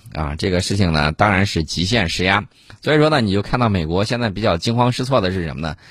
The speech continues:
就是它推出了一系列的这个报告啊，然后呢，报告自己吓了自己，吓自己什么呢？说，哎呀，中国到二零三零年可能拥有一千枚核弹头。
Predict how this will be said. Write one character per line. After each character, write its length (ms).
就 140
是 80
它 500
推 180
出 160
了 220
一 200
系 220
列 220
的 280
这 140
个 180
报 320
告 140
啊， 400
然 180
后 80
呢， 160
报 220
告 300
自 240
己 120
吓 200
了 80
自 120
己， 160
吓 200
自 120
己 120
什 120
么 80
呢？ 220
说， 340
哎 120
呀， 180
中 280
国 200
到 160
二 240
零 160
三 180
零 120
年 180
可 140
能 100
拥 160
有 220
一 200
千 440
枚 200
核 140
弹 160
头。 200